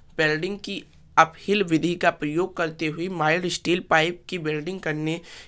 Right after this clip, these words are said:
के लिए पाइप की न्यूनतम थिकनेस होनी चाहिए। चलिए आप लोग कमेंट करिए। क्वेश्चन नंबर दो सौ तैंतीस का right आंसर आप लोग करते रहिए। क्वेश्चन नंबर दो सौ तैंतीस का राइट आंसर ऑप्शन डी सही है दोस्तों, पाँच मिमी।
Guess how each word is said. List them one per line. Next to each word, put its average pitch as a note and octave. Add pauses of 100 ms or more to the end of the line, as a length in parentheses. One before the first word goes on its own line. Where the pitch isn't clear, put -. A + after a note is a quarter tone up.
(140)
के D#3
लिए D#3+
पाइप E3
की G3
न्यूनतम D#3+
थिकनेस E3+
होनी F3
चाहिए। F3 (320)
चलिए D#3+
आप D#3+
लोग E3
कमेंट D#3+
करिए। F3+ (460)
क्वेश्चन D3
नंबर E3+
दो D#3
सौ D#3+
तैंतीस D#3+
का G3+ (500)
right D3+
आंसर D#3+
आप D#3+
लोग E3+
करते D#3
रहिए। F3 (2250)
क्वेश्चन G3+
नंबर G#3+
दो F#3
सौ G3+
तैंतीस F3+
का G3+
राइट E3+
आंसर E3+
ऑप्शन E3+
डी D#3+
सही E3
है E3+
दोस्तों, E3+ (480)
पाँच D#3+
मिमी। G3+